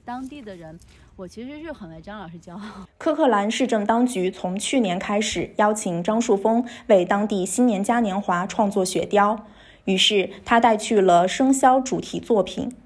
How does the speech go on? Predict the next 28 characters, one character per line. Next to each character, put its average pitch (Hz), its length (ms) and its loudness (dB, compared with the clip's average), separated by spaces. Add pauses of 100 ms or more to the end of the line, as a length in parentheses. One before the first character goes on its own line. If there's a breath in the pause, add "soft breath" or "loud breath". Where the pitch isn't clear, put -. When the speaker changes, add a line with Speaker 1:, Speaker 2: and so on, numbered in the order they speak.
(260 soft breath)
Speaker 2:
继 254 200 4
去 247 200 2
年 196 140 2
的 220 80 6
玉 247 200 2
兔 208 200 0
之 190 160 -2
后， 202 380 4 (200 loud breath)
今 226 180 0
年 190 400 0
他 226 180 2
雕 240 180 6
刻 247 200 2
了 196 80 4
一 208 120 -2
条 185 280 -2
盘 180 320 -4
踞 277 160 0
的 196 100 4
腾 185 300 -4
龙 180 200 0 (140 loud breath)
和 - 160 2
一 208 140 2
只 240 260 2
振 240 240 2
翅 196 220 0
之 240 180 0
凤， 247 340 2